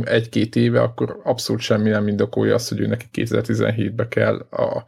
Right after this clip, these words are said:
amit pletykálnak, a hardvert, abban semmi extra nincs, mármint úgy extra nincs, hogy nem erősebb, nem jobb, nem, semmi nincs. Egy, egy ugyanazokon a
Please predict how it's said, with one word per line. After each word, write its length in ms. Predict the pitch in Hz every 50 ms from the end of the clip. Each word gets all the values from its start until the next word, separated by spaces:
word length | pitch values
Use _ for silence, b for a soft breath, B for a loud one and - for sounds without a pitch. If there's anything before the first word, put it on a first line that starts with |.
| B B B B B B B
amit 280 | - - 147 147 - -
pletykálnak, 800 | - 143 135 - - - 131 123 123 123 120 117 117 - - - - -
a 100 | 113 117
hardvert, 680 | - 120 120 117 117 117 - 120 113 113 113 - -
abban 380 | - - - - 120 123 123
semmi 360 | 120 - - 139 143 139 143 139
extra 360 | 131 120 117 - - - 120
nincs, 360 | 117 117 117 117 117 117 - - B B B B B B B B B B B B B B B B
mármint 280 | - 123 120 120 117 117
úgy 180 | 131 131 120
extra 300 | 117 113 117 - - 120
nincs, 220 | 110 107 110 110 -
hogy 120 | - -
nem 160 | 110 120 117
erősebb, 500 | 120 117 117 113 113 113 - - 117 113
nem 160 | 113 117 110 110
jobb, 260 | 113 113 110 110 113
nem, 300 | 113 110 110 110 110 107 -
semmi 400 | - - - 131 117 113 110 113
nincs. 340 | 117 131 135 135 120 -
Egy, 300 | - - 127 120 120 120 -
egy 220 | - 123 120 120 117
ugyanazokon 600 | 135 127 120 110 113 110 107 107 113 - 117 110
a 200 | 113 110 110 -